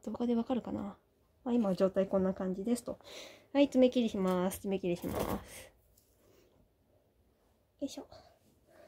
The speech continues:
ちょっと、お腹の傷がどういう状況か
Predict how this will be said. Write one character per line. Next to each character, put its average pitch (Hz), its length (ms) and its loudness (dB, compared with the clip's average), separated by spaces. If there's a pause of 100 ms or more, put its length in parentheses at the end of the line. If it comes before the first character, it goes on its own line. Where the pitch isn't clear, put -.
(220)
ち 311 60 -6
ょ - 20 -4
っ - 100 -10
と、 220 280 4 (2000)
お 254 60 2
腹 330 280 4
の 349 140 8
傷 339 320 2
が 320 400 4
ど 294 160 2
う 311 60 6
い 277 80 6
う 247 80 2
状 233 160 -2 (120)
況 226 180 -2
か 226 260 4